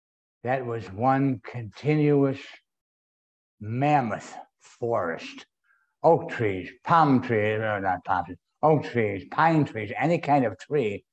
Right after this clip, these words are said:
you could think of extending north into infinity. Um, the area was, um, actually pretty primeval at the time.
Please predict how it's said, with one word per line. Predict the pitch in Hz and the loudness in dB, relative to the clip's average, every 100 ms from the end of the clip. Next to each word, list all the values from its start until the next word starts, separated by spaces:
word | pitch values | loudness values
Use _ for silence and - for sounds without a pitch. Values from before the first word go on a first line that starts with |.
| _ - | _ -2
you | 123 | 2
could | 123 90 | 0 2
think | 151 139 | 2 4
of | 101 95 95 _ _ - | 2 0 -4 _ _ -6
extending | 131 - - 135 120 120 | -6 -2 2 2 4 4
north | 135 135 90 - _ _ _ _ _ _ | 4 4 2 -4 _ _ _ _ _ _
into | - 117 101 110 | -8 -8 -6 -6
infinity. | 107 104 85 - 135 104 78 - 82 80 - _ _ _ _ _ _ | -4 -6 -4 0 2 0 -4 -10 -12 -14 -20 _ _ _ _ _ _
Um, | 110 110 107 107 95 - _ _ _ _ _ _ _ _ _ 143 - 110 | 2 6 6 4 -2 -10 _ _ _ _ _ _ _ _ _ -20 -20 -4
the | 135 139 135 131 127 123 _ _ _ _ _ | 4 6 8 6 2 -2 _ _ _ _ _
area | 135 165 170 160 156 165 156 - - | 2 6 6 6 6 4 0 -6 -14
was, | 127 113 117 120 117 113 107 - - _ _ _ _ _ | -8 -2 2 2 2 -2 -10 -18 -20 _ _ _ _ _
um, | 107 107 104 98 92 - _ _ _ _ _ 117 | -6 -2 -2 -2 -6 -16 _ _ _ _ _ -8
actually | 123 - 120 117 107 - | -8 -4 -2 -2 -4 -10
pretty | - 139 143 | -6 0 0
primeval | 135 135 127 131 175 117 104 | 0 0 2 2 0 0 -2
at | 92 - | -4 -8
the | |
time. | 87 101 90 | -8 -4 -2